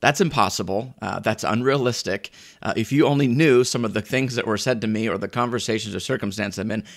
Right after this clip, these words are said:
how can you possibly expect everything to be, uh, springing forth from a place of love?" And, um, I think that that actually is a, a true <laughs> assessment, that it is quite impossible for us, uh, very unrealistic for us, uh,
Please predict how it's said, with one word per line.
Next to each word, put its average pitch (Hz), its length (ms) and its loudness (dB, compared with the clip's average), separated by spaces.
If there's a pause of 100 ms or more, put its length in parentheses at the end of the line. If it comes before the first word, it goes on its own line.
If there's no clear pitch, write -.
(120)
how 117 180 -2
can 135 160 -6
you 135 80 0
possibly 107 560 -2
expect - 560 -2 (320)
everything 123 680 6
to 113 100 -8
be, 101 380 -4 (320)
uh, 95 120 -2
springing 117 360 -2
forth 101 260 0
from 104 180 -4
a 92 60 -2
place 101 260 0
of 95 140 -4
love?" 95 300 2
And, 107 180 -2 (480)
um, 104 560 -2
I 139 100 6
think 156 220 2
that 139 120 4
that 131 280 6
actually 120 360 4
is 104 260 2
a, - 220 -4
a 104 40 0
true - 240 4
<laughs> 120 120 6
assessment, 117 500 2
that 107 80 4
it 107 100 2
is 98 240 2 (400)
quite 127 220 6
impossible 117 580 2
for 113 220 0
us, 113 340 0 (320)
uh, 110 160 0
very 110 220 4
unrealistic 104 600 0
for 110 180 0
us, 107 360 0 (220)
uh, 95 260 -2